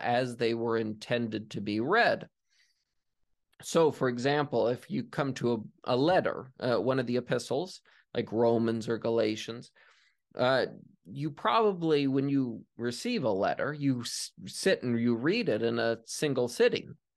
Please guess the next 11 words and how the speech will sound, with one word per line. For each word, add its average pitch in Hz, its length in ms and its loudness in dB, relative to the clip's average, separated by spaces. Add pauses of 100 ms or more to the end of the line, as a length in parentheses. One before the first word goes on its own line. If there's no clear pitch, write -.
(380)
Uh, 113 100 -2
you 107 280 -2
wouldn't 135 320 0
just 123 260 -6
read 117 220 0
a 117 80 0
chapter, 123 680 -2
or 120 320 -2
you 123 140 -2
write 123 220 2
a, 101 180 2